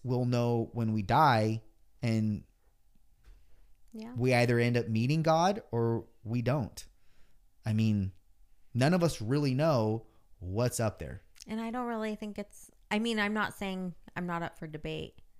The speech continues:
Speaker 2: I'm not really one to debate. I love to just hear perspective, and
Speaker 1: Yeah,
Speaker 2: I
Speaker 1: yeah,
Speaker 2: love
Speaker 1: me
Speaker 2: to
Speaker 1: too.
Speaker 2: learn from others. But, um, I think it all really goes back to that personal experience, you know, for that one person. They only know what they walk through, what they went through.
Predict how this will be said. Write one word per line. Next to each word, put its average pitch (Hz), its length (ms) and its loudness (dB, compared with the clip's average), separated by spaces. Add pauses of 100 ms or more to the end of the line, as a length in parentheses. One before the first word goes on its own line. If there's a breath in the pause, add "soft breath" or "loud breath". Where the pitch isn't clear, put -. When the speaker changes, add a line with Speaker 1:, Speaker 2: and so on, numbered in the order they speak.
(140)
Speaker 2:
I'm 196 100 -10
not 226 160 -8
really 196 200 -8
one 175 200 -10
to - 120 -14
debate. - 460 -12
I 175 100 -10
love 175 240 -10
to 175 120 -12
just - 260 -14
hear 160 180 -10
perspective, 196 800 -14
and 180 100 -2
Speaker 1:
Yeah, 143 60 0
Speaker 2:
I 131 40 0
Speaker 1:
yeah, 135 80 -2
Speaker 2:
love 143 120 0
Speaker 1:
me 143 60 -2
Speaker 2:
to 151 180 -2
Speaker 1:
too. 95 40 -6
Speaker 2:
learn 170 300 -6
from 220 160 -12
others. 247 460 -8 (580 loud breath)
But, 208 140 -2
um, 165 460 -4 (380)
I 180 60 -14
think 214 260 -12
it - 80 -10
all 190 160 -8
really 196 240 -6
goes 185 180 -10
back 175 220 -12
to 185 100 -14
that 180 180 -12
personal 175 420 -14
experience, 196 800 -16
you 190 100 -12
know, 180 140 -12
for 180 160 -14
that 175 180 -12
one 175 160 -12
person. 175 560 -14 (600)
They 190 160 -2
only 165 200 -8
know 147 140 -10
what 156 140 -10
they 143 100 -8
walk 139 300 -8
through, 151 100 -10
what 151 160 -12
they 139 80 -10
went 160 260 -12
through. 160 320 -12